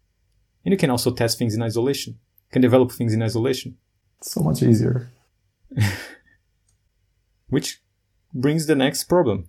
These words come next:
Speaker 1: not using dependency injection properly. Just accessing those frameworks, especially the ones that give you singleton instances,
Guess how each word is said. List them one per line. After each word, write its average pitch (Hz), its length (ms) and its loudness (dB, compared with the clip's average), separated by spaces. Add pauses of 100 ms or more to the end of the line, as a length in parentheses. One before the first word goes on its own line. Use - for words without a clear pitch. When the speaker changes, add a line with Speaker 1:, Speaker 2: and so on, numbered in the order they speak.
(140)
Speaker 1:
not 117 140 0
using 117 280 2
dependency 113 420 0
injection 101 400 -2
properly. - 400 -6 (500)
Just - 220 -2
accessing 120 500 -2
those 117 420 -2 (380)
frameworks, 127 680 0
especially 127 440 0 (100)
the 113 140 0
ones 117 200 -2
that 107 320 0 (240)
give 107 180 0
you 107 300 2 (180)
singleton 117 600 0
instances, 113 640 -6